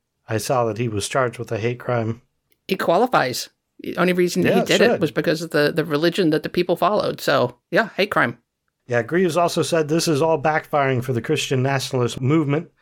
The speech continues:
Speaker 1: They are overplaying their hand and they're leading people to embrace <laughs> Satanism.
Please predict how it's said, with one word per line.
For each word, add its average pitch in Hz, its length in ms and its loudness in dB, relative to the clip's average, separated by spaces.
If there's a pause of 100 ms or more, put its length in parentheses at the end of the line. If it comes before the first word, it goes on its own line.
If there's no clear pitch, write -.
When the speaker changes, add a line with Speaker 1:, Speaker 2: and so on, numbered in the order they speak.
(260)
Speaker 1:
They 135 180 0
are 143 360 0
overplaying 190 560 2
their 151 160 0
hand 190 340 2
and 143 160 0
they're 139 80 2
leading 175 340 0
people 185 420 0
to 151 280 0
embrace 135 480 0
<laughs> - 40 -6
Satanism. 139 760 0